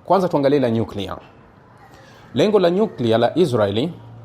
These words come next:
ambalo la kuharibu vinu vya nuclear lote, Israeli baada ya siku saba ya nane walikuwa wamefika mwisho wa uwezo wao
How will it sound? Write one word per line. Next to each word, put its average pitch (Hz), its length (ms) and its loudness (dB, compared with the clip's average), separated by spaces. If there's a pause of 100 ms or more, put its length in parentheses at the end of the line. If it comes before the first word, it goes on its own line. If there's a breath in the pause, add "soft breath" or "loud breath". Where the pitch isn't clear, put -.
ambalo 135 280 0
la 113 240 2
kuharibu 131 720 -2
vinu 143 220 -2
vya 123 120 -2
nuclear 127 400 -2
lote, 117 440 -4 (920 loud breath)
Israeli 165 480 2
baada 156 300 0
ya 139 120 0
siku 143 320 -6
saba 143 320 0
ya 123 120 2
nane 117 460 -2 (260)
walikuwa 117 340 2
wamefika 127 440 -2
mwisho 143 360 -2
wa 131 80 4
uwezo 113 380 0
wao 127 420 2